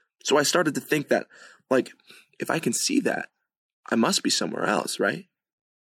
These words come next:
Like, I'm standing in some other reality or some other world, right? So why can't I live in that other world and make that the world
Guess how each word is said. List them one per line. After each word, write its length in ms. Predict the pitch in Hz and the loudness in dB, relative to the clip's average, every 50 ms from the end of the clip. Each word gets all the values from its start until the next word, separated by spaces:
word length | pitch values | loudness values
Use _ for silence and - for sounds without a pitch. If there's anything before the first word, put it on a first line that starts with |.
| _ _ - | _ _ -4
Like, 180 | 123 127 123 - | 0 0 0 2
I'm 100 | 120 123 | 0 0
standing 440 | - - - 147 160 160 147 139 120 | 0 0 0 0 0 2 2 2 2
in 80 | 120 | 2
some 240 | 113 - - 120 120 | 2 2 2 2 4
other 180 | 123 120 117 110 | 4 4 4 4
reality 560 | 107 104 113 113 117 113 110 101 92 87 - - - - - | 4 4 4 2 2 0 2 2 2 0 0 -2 -16 -14 -6
or 80 | - 113 | -4 0
some 220 | - - 127 117 | 0 2 2 2
other 200 | 110 98 92 92 | 2 2 0 0
world, 500 | - - - 170 240 233 78 - - - - | -2 -2 0 2 2 4 2 0 -2 -6 -6
right? 340 | - - 139 185 233 254 - _ _ _ _ _ _ _ _ _ _ _ _ _ _ _ _ | -4 -2 -2 -2 -2 -4 -8 _ _ _ _ _ _ _ _ _ _ _ _ _ _ _ _
So 160 | - - - 175 | -2 2 4 6
why 200 | 165 175 196 196 | 6 6 4 2
can't 240 | 190 - 180 170 | 2 2 2 4
I 160 | 156 139 127 120 - - - - | 4 2 2 0 -2 -14 -8 0
live 380 | - 113 135 170 190 170 135 - | 4 6 8 8 6 6 4 2
in 140 | - 135 135 131 | 2 4 4 4
that 160 | 131 123 95 | 4 4 4
other 240 | 117 156 170 175 131 | 4 4 6 4 4
world 300 | 98 101 90 87 80 - | 4 4 2 2 0 0
and 140 | - 120 123 | 0 0 2
make 240 | 127 131 123 - - _ _ _ _ | 2 2 2 0 -4 _ _ _ _
that 420 | - 98 98 113 139 165 175 - - | -14 -6 0 2 2 4 2 0 -2
the 360 | - - - 95 92 135 143 | -8 -16 -10 -2 2 4 4
world 440 | 131 98 87 - - 87 85 - - | 4 4 2 0 0 -2 -4 -6 -8